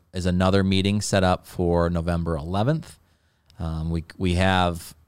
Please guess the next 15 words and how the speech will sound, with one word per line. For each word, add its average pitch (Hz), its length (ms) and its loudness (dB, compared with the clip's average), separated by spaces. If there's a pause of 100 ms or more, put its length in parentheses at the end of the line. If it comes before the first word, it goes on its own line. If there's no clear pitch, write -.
(160)
we 95 200 -2
have 87 220 2
a, 85 200 2
we 95 120 2
had 95 140 4
our 92 120 4
list 92 280 2
of 104 80 -2
follow-up 95 440 2
actions 95 380 0
from 92 140 -4
our 85 120 -2
July 92 400 2
meeting. 95 440 2 (340)
Um, 78 520 -2